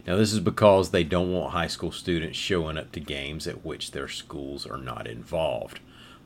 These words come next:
Also, younger students must be accompanied by adults, and they're gonna crack down on large bags and backpacks and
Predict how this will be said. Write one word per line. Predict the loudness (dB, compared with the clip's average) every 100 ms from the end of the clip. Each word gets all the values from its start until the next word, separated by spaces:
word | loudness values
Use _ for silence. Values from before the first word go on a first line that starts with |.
| 0
Also, | 2 4 6 6
younger | 6 4 4 0
students | 2 2 2 0 0
must | 0 0
be | -4
accompanied | -2 -2 -2 -2 -6 -2
by | 0 0
adults, | 0 4 6 6 2 -4
and | -6
they're | -6 -4
gonna | -6
crack | -6 -2 0 -2
down | -4 -4 -4 -6
on | -8
large | -6 -4 -6 -6
bags | -4 -4 -6
and | -8 -4
backpacks | -4 -4 -6 -6 -4 -4 -8
and | -10